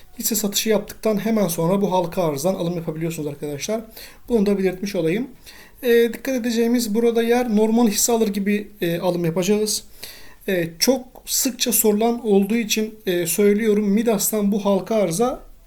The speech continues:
e, katılım sağlayabiliyorsunuz. Ö-, özellikle belirtmek istedim. Çünkü sıkça sorular geliyor arkadaşlar. E, katılım endeksi uygunluk kriterinde bu halka arzımız karşılıyor. Bunu da belirtmiş olalım.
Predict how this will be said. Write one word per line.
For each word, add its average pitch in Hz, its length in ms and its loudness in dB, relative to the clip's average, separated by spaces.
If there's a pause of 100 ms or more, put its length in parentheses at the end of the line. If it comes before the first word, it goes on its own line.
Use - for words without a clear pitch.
e, 170 180 -2
katılım 214 360 -2
sağlayabiliyorsunuz. 180 800 -4
Ö-, 190 260 -4
özellikle 165 360 0
belirtmek 165 340 -2
istedim. 180 400 -6
Çünkü - 240 -8 (220)
sıkça 202 440 -2
sorular 180 320 -2
geliyor 151 280 -4
arkadaşlar. 151 540 -6 (2000)
E, 190 300 2
katılım 226 360 0
endeksi 208 580 0
uygunluk 190 500 0
kriterinde 170 800 0
bu 175 140 2
halka 156 340 -2
arzımız 165 500 -4
karşılıyor. 165 760 -2
Bunu 165 180 -2
da 185 100 -2
belirtmiş 170 360 -6
olalım. 170 400 -2